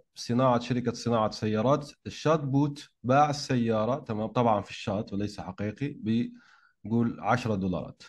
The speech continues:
تمام، لأنه هو سأله، لأنه كمان أحكي هنا، طبعا الأمور تتطور، فيه ما يسمى الآن بحقن الأوامر، يعني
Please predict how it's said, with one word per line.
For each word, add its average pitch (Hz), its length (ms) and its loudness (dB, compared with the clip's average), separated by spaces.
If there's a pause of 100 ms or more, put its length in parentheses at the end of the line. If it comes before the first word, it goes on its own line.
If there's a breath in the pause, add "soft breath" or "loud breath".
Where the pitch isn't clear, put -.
(140)
تمام، 101 200 -2
لأنه 131 120 4
هو 151 420 6
سأله، 135 600 2
لأنه 123 340 2 (380 loud breath)
كمان 185 300 4
أحكي 131 300 -2
هنا، 135 460 0 (120)
طبعا 120 320 2
الأمور 123 260 0
تتطور، 127 800 0
فيه 160 240 -2
ما 143 160 4
يسمى 127 380 2
الآن 127 420 -2
بحقن 147 1000 0 (120)
الأوامر، 123 800 2
يعني 107 400 0